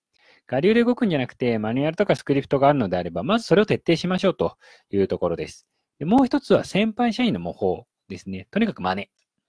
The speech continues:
我流を排除するんで、最初は。先輩社員の真似。ただ、真似ちゃいけない人がいるんで、どんな人か、成果出てない人です。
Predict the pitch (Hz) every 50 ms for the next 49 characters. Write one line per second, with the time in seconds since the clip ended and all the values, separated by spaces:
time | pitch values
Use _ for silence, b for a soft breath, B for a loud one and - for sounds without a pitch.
0 | _ - 104 107 143 160 208 220 220 208 196 175 - - 220 196 120 95 - 95
1 | 85 85 78 76 - 85 76 - - 104 - - b b b b b b b b
2 | 127 120 - 151 151 151 156 147 196 170 101 80 80 - - - _ _ _ _
3 | - 196 190 156 117 85 90 98 104 123 165 220 269 - - 247 156 - 160 165
4 | 151 - - 160 123 87 82 82 80 82 - - 127 _ _ _ - 107 123 156
5 | 180 185 190 170 - - - - - - - 98 - 113 120 123 - 104 90 -
6 | - - - - - - _